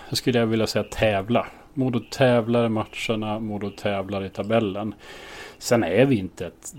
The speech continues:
topplag och jag menar när vi väl kommer möta lag som Björklöven och Timrå så saknas det säkert fortfarande en del bitar. Men tittar man lagdel för lagdel, men i målet så vill väl jag påstå att vi har en målvakt som...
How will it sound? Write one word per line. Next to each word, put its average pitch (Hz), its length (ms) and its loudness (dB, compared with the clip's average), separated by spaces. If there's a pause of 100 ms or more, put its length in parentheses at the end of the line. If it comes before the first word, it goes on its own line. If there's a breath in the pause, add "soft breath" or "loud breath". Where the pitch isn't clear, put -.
(120)
topplag 110 880 -2
och 101 140 -10
jag 101 80 -12
menar 101 220 -10
när 104 300 -4
vi 107 120 -4
väl 98 260 -4
kommer 98 220 -4
möta 98 400 -6
lag 98 180 -4
som 107 140 -8
Björklöven 98 500 -8
och 90 100 -12
Timrå 107 420 -4
så - 120 -10 (300)
saknas - 460 -4
det - 80 0
säkert - 400 -12
fortfarande - 420 -12
en - 60 -12
del 120 160 -12
bitar. 107 440 -14
Men 107 400 -4 (680 loud breath)
tittar - 440 -6
man 117 560 -2
lagdel 101 560 -4
för - 140 -8
lagdel, 95 680 -2
men 101 180 -6
i 101 80 -6
målet 120 840 0 (100)
så - 200 -4
vill 98 240 -4
väl 92 140 -8
jag 117 200 0
påstå 95 380 -8
att - 140 -14
vi 87 60 -12
har 95 280 -4
en 107 120 -2
målvakt 92 840 -10
som... 101 600 -12